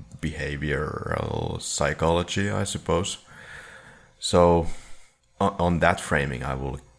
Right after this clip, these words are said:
give this a very careful recommendation.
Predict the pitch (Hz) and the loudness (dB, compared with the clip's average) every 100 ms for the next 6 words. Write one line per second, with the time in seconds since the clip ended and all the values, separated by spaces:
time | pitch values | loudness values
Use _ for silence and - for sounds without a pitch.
0 | - 69 - - 69 71 67 64 - - | -10 -8 -6 -6 -4 -2 -2 -4 -8 -8
1 | 67 69 - 64 62 - 65 67 64 64 | -6 -4 -6 -6 -6 -8 -8 -6 -6 -4
2 | - | -6